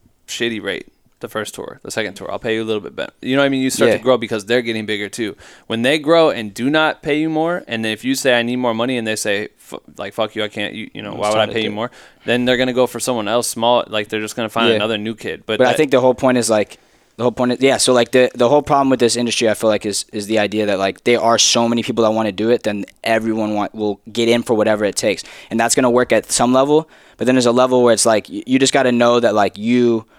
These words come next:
Speaker 2: what you're making is worth, like, if you're just working, focusing on being the best you can, and what you're ma-, what you're,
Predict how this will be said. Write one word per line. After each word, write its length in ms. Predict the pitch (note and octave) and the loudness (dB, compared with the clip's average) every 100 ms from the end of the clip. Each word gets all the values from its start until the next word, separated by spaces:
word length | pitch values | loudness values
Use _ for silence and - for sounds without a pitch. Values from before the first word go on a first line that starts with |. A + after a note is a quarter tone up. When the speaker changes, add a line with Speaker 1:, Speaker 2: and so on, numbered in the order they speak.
| _ | _
Speaker 2:
what 180 | A#2 A#2+ | 0 2
you're 160 | A#2+ B2+ | 4 2
making 640 | A2+ A#2+ B2+ B2 A2 A2 _ | 4 2 2 0 -2 -4 _
is 180 | A2+ G2+ | -4 0
worth, 460 | A2+ A2+ - - _ _ - | 2 2 -2 -16 _ _ -4
like, 220 | A2+ - | -4 -4
if 120 | A2+ | -4
you're 180 | C3 C#3 | 0 0
just 180 | B2+ A2+ | -2 -2
working, 340 | B2 B2 A2+ - | -2 -2 -6 -10
focusing 440 | - A#2+ A2 - A2+ | -4 -2 -2 -4 -6
on 140 | G#2+ | -6
being 160 | A2 G#2+ | -6 -6
the 60 | |
best 260 | G2 G2+ - | -6 -6 -8
you 60 | |
can, 260 | G2 A2+ A2+ | -10 -8 -8
and 240 | G2 F#2+ - | -8 -12 -10
what 200 | G#2+ G#2 | -6 -4
you're 140 | A2+ | -4
ma-, 240 | A2 G#2 G#2+ A2 | -6 -6 -8 -6
what 140 | A2 | -6
you're, 100 | A2+ | -6